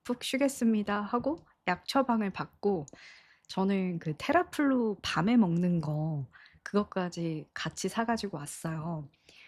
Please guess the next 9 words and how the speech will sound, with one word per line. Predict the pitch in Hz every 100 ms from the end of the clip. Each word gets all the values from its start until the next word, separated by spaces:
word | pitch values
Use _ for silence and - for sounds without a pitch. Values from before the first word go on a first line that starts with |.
| - -
근데 | 190 180 - 185
약이랑 | 180 196 269 262 240 233 233
테라플루를 | 269 277 - 247 220
같이 | - 165 -
먹는 | 220 202 190
거는 | 180 170 165
좋지 | 160 151 -
않다. | 156 156 - 151 156 156
그래서 | 165 160 233 254